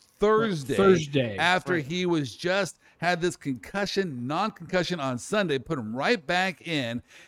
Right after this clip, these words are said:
Speaker 1: He was
Speaker 2: Right.
Speaker 1: knocked out then so bad that his finger started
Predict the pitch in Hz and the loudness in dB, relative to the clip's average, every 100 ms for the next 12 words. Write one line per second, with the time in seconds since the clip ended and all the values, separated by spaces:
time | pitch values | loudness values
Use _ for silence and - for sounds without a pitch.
0 | _ 185 202 170 123 120 151 208 262 262 | _ 0 2 2 0 -4 -4 -2 -2 -4
1 | - 190 208 208 - 175 160 147 127 - | -2 2 2 2 0 -2 0 -2 -4 -2
2 | 208 220 160 175 180 180 156 127 - 202 | 2 2 2 0 0 -2 -2 -4 -4 -2
3 | 208 185 - 180 175 151 | -2 -4 2 4 4 2